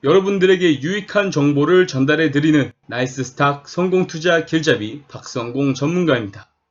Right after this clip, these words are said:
자, 이번 영상에서는요, 일본과 우리나라 간의 무역 갈등이 지속되는 상황 속에서 일본에서 발표한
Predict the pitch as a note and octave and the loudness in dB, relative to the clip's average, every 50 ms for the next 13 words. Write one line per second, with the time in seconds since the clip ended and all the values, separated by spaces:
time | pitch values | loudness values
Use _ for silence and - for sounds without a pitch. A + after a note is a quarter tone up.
0 | _ _ _ _ _ _ _ _ - A2+ A#2+ E3 F3+ G#3+ G#3 D#3 C#3+ E3 G#3+ G#3+ | _ _ _ _ _ _ _ _ -6 -2 -2 2 2 4 4 4 2 2 0 0
1 | G#3 G#3+ G3 F3+ D3 D3 C3 A#2+ A2+ A2+ D3 E3 C#3+ G#2+ G2+ _ _ _ _ _ | -2 0 0 0 0 0 -2 -2 -2 -4 -4 -4 -4 -6 -10 _ _ _ _ _
2 | - A#3 A#3+ B3+ A#3+ G#3 A#3+ A#3 A3+ A3 A3 A3+ A3 G3+ D3+ C3+ D#3+ F#3 F#3 F3+ | -6 -2 -2 0 2 2 0 0 2 2 4 4 4 4 4 2 0 0 2 2
3 | F3 E3+ E3+ E3 E3 D3 B2+ A#2+ C3 E3 F#3 F#3+ D3+ A#2+ B2+ D3+ E3+ E3 E3+ E3+ | 4 4 4 4 4 2 2 2 0 0 0 -2 -2 0 0 0 0 0 0 -2
4 | D3+ C#3+ C3+ C#3 C#3+ D3 D#3 F3 F3 D#3+ C#3 - C#3+ D#3 D3+ - C#3+ C3 C3+ C3+ | -2 -2 -2 -2 0 0 0 0 0 -4 -4 -4 -6 -6 -4 -2 -2 0 0 0
5 | C3 C#3 E3+ F3+ F#3 F3+ E3 C#3+ F#3+ F#3+ F#3 D3 C#3 A2+ F#2 F#2 A#2+ B2+ G2+ - | -2 -2 -4 -4 -2 -2 -4 -4 -2 -2 -2 -2 -2 -4 -6 -6 -6 -10 -12 -12
6 | _ _ _ _ _ _ - G#3 A3 A3+ F#3+ A3 G#3+ G#3 G3+ - - - - - | _ _ _ _ _ _ -8 -6 -4 -2 0 0 0 2 0 0 0 0 0 0
7 | C3 B2 A#2+ - A#2+ B2+ C#3 D#3 E3 D#3+ C3+ | -2 -2 -2 -2 -2 0 2 2 0 -2 -4